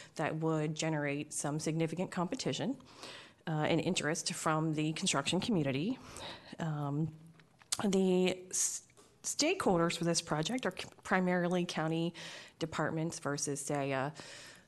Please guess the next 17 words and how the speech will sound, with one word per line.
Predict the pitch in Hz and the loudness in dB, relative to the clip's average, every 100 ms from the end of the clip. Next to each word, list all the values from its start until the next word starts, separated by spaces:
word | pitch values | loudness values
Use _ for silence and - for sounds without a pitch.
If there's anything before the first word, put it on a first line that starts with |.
| - | -8
um, | 151 135 127 92 156 - - _ - - | -6 -4 -4 -4 -8 -14 -20 _ -10 -4
a | 160 | 0
road | 156 160 | 2 2
project | 156 151 151 151 143 147 | 0 -2 0 2 0 0
or | 135 131 127 - | -2 0 0 -2
a, | 139 127 113 113 - - | -4 0 0 0 -2 -4
um, | - 80 - - 151 - _ _ _ - - | -4 -4 -6 -10 -12 -14 _ _ _ -8 -6
community | - 180 170 165 | 0 2 4 2
center | 165 160 156 | 2 2 2
that | 139 | 0
directly | 147 156 156 147 - | 0 -2 0 -2 0
impacts | 160 160 151 156 - | -2 0 -2 -2 -4
the | - 165 147 147 | -4 -2 -2 0
citizens | 151 160 151 156 | 0 0 0 0
of | 151 | -2
the | - | -2
community. | - 170 151 165 | 0 0 2 0